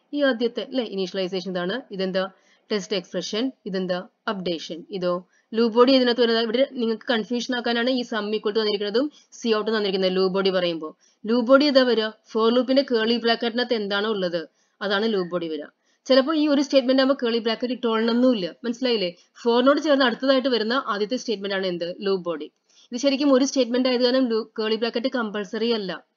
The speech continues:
കമ്പൽസറി ഇടാ, ഈ കർലി ബ്രാക്കറ്റ് ഇല്ലാണ്ട് ഇങ്ങനെ ഇടാം, ഇങ്ങനെ ഈ രീതിയിൽ കൊടുക്കാം. ഉം, മനസ്സിലായില്ലേ? ഇങ്ങനെയും ക്വസ്റ്റ്യൻ പേപ്പറിനകത്ത് വരാം. അപ്പൊ അങ്ങനെ വരുമ്പോ നിങ്ങൾ ഇത് രണ്ടും ലൂപ്പ് ബോഡി എന്ന് എഴുതരുത്.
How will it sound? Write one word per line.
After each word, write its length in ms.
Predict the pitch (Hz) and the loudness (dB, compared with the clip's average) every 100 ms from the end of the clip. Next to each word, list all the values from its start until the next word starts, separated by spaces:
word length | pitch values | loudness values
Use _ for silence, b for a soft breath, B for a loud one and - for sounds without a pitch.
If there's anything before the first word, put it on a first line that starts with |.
| _ _ _ _ _ b b b | _ _ _ _ _ b b b
കമ്പൽസറി 400 | 208 202 226 262 | -4 0 0 0
ഇടാ, 200 | 269 220 226 | 0 0 0
ഈ 260 | 208 208 214 | -2 -2 -2
കർലി 260 | 220 220 | -2 -2
ബ്രാക്കറ്റ് 380 | 226 226 240 262 | 0 -2 -2 -2
ഇല്ലാണ്ട് 500 | 233 226 233 240 311 b b b - | -2 0 0 0 -2 b b b -6
ഇങ്ങനെ 240 | 233 233 | 0 2
ഇടാം, 280 | 233 190 175 - | 4 2 -2 -8
ഇങ്ങനെ 400 | 226 226 277 285 _ _ _ _ _ _ _ _ _ _ _ _ _ _ _ _ _ _ 247 | -6 -4 -4 -6 _ _ _ _ _ _ _ _ _ _ _ _ _ _ _ _ _ _ -8
ഈ 120 | 247 | -2
രീതിയിൽ 300 | 254 233 254 | -2 0 2
കൊടുക്കാം. 540 | 269 240 208 170 _ _ _ _ _ _ _ _ _ _ _ _ _ _ _ | 2 2 0 -8 _ _ _ _ _ _ _ _ _ _ _ _ _ _ _
ഉം, 220 | 247 285 277 | -8 -8 -6
മനസ്സിലായില്ലേ? 640 | 240 - 254 226 180 160 - _ _ _ _ _ _ _ 247 | -10 -4 -2 -2 -2 -6 -14 _ _ _ _ _ _ _ 0
ഇങ്ങനെയും 320 | 247 254 285 | 4 4 4
ക്വസ്റ്റ്യൻ 220 | 277 277 | 2 2
പേപ്പറിനകത്ത് 280 | 254 247 247 | 2 2 0
വരാം. 240 | 226 170 - - | -2 -4 -8 -6
അപ്പൊ 120 | 240 | 0
അങ്ങനെ 160 | 254 262 | 4 4
വരുമ്പോ 160 | 262 | 4
നിങ്ങൾ 160 | 262 269 | 4 2
ഇത് 120 | 240 | 2
രണ്ടും 360 | 269 247 262 262 | 2 2 2 2
ലൂപ്പ് 200 | 247 220 | 0 0
ബോഡി 140 | 240 | 2
എന്ന് 100 | 262 | 4
എഴുതരുത്. 420 | 247 208 202 170 | 4 2 -2 -6